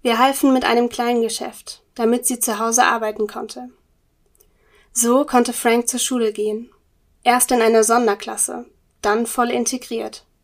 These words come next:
Für Joshua gab es zunächst einen Schulplatz für speziell zu betreuende Kinder. Dann fand sich ein katholisches Internat in der Nähe.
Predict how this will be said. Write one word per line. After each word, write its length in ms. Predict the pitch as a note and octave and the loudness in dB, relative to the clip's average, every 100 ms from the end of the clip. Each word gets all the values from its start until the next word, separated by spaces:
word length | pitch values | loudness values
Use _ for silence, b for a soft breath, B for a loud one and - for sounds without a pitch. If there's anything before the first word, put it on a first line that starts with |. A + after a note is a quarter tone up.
| _ _ _ _ _ _ _ _ _ | _ _ _ _ _ _ _ _ _
Für 140 | - | -2
Joshua 560 | A#3+ B3 C4 - C#4+ C4+ | 0 2 0 0 2 4
gab 240 | C4 B3+ | 4 4
es 140 | B3+ - | 2 2
zunächst 420 | B3+ B3 C4 - | 4 4 2 0
einen 220 | A#3 A#3+ | 2 2
Schulplatz 680 | A#3 B3+ B3+ B3+ A3+ - - | 0 -2 -4 -2 -4 -2 -4
für 160 | B3+ | -2
speziell 600 | A#3 - B3 - C4+ B3 | -4 -2 0 2 4 4
zu 140 | B3 A3 | 2 -2
betreuende 520 | G#3 - G3 F#3+ G3+ | -4 0 2 4 2
Kinder. 460 | - G3+ G3 G3 G#3+ _ _ _ _ _ _ _ _ _ | 2 2 2 -4 -16 _ _ _ _ _ _ _ _ _
Dann 280 | A3+ G#3+ C4+ | 2 4 4
fand 260 | C4+ A#3 A#3 | 2 2 2
sich 220 | C4 - | -2 0
ein 140 | A#3+ | 0
katholisches 600 | A#3+ A#3 C4+ C#4 C#4 C4+ | 0 -4 -2 -2 0 0
Internat 520 | C4 A3 A3 G#3+ A3 | -2 -2 0 2 0
in 120 | - A3 | -2 0
der 120 | A3+ | 2
Nähe. 420 | G#3 G3+ G3 G#3+ | 2 0 -4 -14